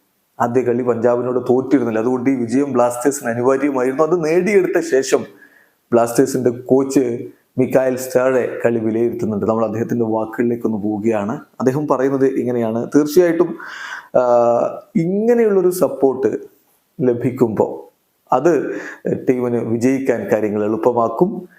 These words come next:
ഭാവിയിലും, ആ, ഞാൻ കൂടുതൽ ഫാൻസിനെ പ്രതീക്ഷിക്കുകയാണ്."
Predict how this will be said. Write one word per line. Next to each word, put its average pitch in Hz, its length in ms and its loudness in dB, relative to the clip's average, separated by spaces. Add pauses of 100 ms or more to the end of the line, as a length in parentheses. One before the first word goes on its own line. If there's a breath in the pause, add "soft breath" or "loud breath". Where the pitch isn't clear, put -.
(380 loud breath)
ഭാവിയിലും, 147 800 0 (100)
ആ, 107 340 -2 (100)
ഞാൻ 110 300 -2
കൂടുതൽ 117 520 0
ഫാൻസിനെ 113 540 -4
പ്രതീക്ഷിക്കുകയാണ്." 101 1080 -2